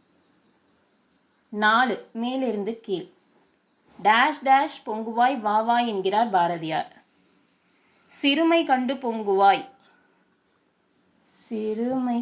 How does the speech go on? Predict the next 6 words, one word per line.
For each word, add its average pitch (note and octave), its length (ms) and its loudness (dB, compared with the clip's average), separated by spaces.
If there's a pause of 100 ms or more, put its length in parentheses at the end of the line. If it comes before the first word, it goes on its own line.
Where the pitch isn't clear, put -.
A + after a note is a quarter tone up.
(160)
கண்டு G3 540 -4 (3250)
பொங்குவாய் G#3+ 600 -4
வா F#3+ 200 2
வா G3+ 180 -2
என்கிறார் F3+ 500 -4
பாரதியார். D3+ 600 -10